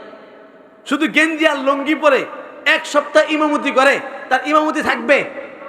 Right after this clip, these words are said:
কার এলাকার ইমাম সাহেবের ইমামতি থাকবে? একটু হাত তুলুন তো দেখি যে আমার এলাকার ইমাম সাহেব এক সপ্তাহ টুপি পাঞ্জাবি ছাড়া শুধু লুঙ্গি আর গেঞ্জি পরে খুতবা সহ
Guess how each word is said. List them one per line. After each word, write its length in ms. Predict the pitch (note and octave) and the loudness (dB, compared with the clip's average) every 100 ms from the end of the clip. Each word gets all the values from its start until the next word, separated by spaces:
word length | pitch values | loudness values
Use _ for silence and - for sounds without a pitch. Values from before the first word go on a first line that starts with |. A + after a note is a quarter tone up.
| - - - - - | -16 -20 -20 -20 -10
কার 320 | C4 C#4 D#4+ D#4 | 4 6 6 2
এলাকার 380 | D#4 C#4+ D4 | 0 0 0
ইমাম 220 | C#4+ C#4+ C4 | 0 -2 0
সাহেবের 280 | C#4+ C#4+ | 0 0
ইমামতি 320 | C#4 C4+ B3+ A3+ | 0 0 0 -2
থাকবে? 240 | A#3+ G#3+ | 0 0
একটু 120 | G#3 | 0
হাত 140 | A3 B3 | 0 0
তুলুন 200 | C4+ B3+ | -2 -2
তো 80 | |
দেখি 180 | C4 C#4+ | -2 0
যে 80 | B3+ | 2
আমার 320 | A3+ C4+ C#4+ | 4 4 2
এলাকার 320 | C4+ B3 B3+ | 2 0 -2
ইমাম 220 | A#3+ B3+ - | 2 0 2
সাহেব 240 | C#4+ D#4+ - - - | 2 2 -2 -14 -2
এক 200 | D4 D4 | 0 0
সপ্তাহ 300 | - C4+ C#4 | -2 0 0
টুপি 240 | C#4 D4 D4+ | 0 -2 2
পাঞ্জাবি 360 | C#4+ C#4 C4+ | 2 4 2
ছাড়া 300 | - A#3 G#3 - - - | 2 2 2 0 -12 -8
শুধু 180 | C4+ C#4+ | -4 2
লুঙ্গি 340 | D4 D#4 C#4+ | 2 2 2
আর 60 | D4 | 2
গেঞ্জি 360 | A3 C#4+ C4+ B3 | 2 -2 -2 0
পরে 200 | D4 D#4 | 2 0
খুতবা 440 | D4+ G#3+ A#3+ C#4+ | -2 -6 0 2
সহ 420 | - - C4 G3 | 2 0 0 -2